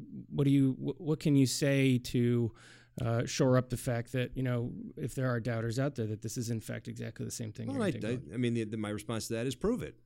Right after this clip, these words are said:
Speaker 2: You quantify it. You're telling me, you're telling me it's not different.
Speaker 1: Right.
Speaker 2: I'm telling you it's the same textbook and it's the
Speaker 1: I
Speaker 2: same
Speaker 1: can't,
Speaker 2: material
Speaker 1: by the
Speaker 2: and
Speaker 1: way,
Speaker 2: it's
Speaker 1: I've
Speaker 2: the same thing.
Speaker 1: never even
Speaker 2: But,
Speaker 1: seen
Speaker 2: you know,
Speaker 1: a calculus
Speaker 2: <laughs>
Speaker 1: textbook, but I, you
Speaker 2: Yeah, I'm
Speaker 1: know.
Speaker 2: usually the worst one to make a math
Speaker 1: <laughs>
Speaker 2: argument. Um,
Speaker 1: I, I, I may have you beat.
Speaker 2: <laughs>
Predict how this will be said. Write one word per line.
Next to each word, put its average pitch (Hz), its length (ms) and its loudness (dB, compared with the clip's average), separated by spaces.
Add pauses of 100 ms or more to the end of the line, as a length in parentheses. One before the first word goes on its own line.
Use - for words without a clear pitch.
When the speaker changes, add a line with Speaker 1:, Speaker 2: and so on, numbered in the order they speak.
(560)
Speaker 2:
You 208 180 2
quantify 82 560 -4
it. 71 60 -14
You're 143 120 0
telling 156 240 2
me, 135 220 2
you're 175 140 4
telling 170 280 4
me 143 80 4
it's 127 140 0
not 131 220 -2
different. - 340 -4 (240)
Speaker 1:
Right. 123 200 2 (140)
Speaker 2:
I'm 180 140 2
telling 139 280 2
you 120 60 6
it's 113 140 0
the 117 80 -4
same 110 260 0
textbook 104 640 -4
and 101 100 -4
it's - 140 -6
the 104 100 2
Speaker 1:
I 147 60 6
Speaker 2:
same 123 140 2
Speaker 1:
can't, 135 140 8
Speaker 2:
material 147 320 6
Speaker 1:
by 123 40 8
the 117 60 6
Speaker 2:
and 113 100 6
Speaker 1:
way, 113 60 6
Speaker 2:
it's 117 80 6
Speaker 1:
I've 120 80 6
Speaker 2:
the 113 40 -4
same 104 240 0
thing. 127 300 2
Speaker 1:
never 120 200 6
even 110 180 4
Speaker 2:
But, 127 100 6
Speaker 1:
seen 131 180 6
Speaker 2:
you 117 220 4 (100)
know, - 100 4
Speaker 1:
a - 40 6
calculus 120 440 2
Speaker 2:
<laughs> - 40 -16
Speaker 1:
textbook, - 500 0
but 123 140 2
I, 120 40 2
you 120 120 -2
Speaker 2:
Yeah, 123 80 4
I'm 123 80 6
Speaker 1:
know. 143 60 6
Speaker 2:
usually 135 180 6
the 110 100 4
worst 110 260 2
one 113 140 0
to 95 80 0
make 98 140 0
a 90 60 -2
math 101 360 -2
Speaker 1:
<laughs> - 20 2
Speaker 2:
argument. 113 540 2 (100)
Um, 98 460 -2 (160)
Speaker 1:
I, 135 240 2
I, 135 240 0
I 139 60 0
may 131 140 6
have 117 140 4
you 107 60 0
beat. 98 240 -4 (280)
Speaker 2:
<laughs> - 200 2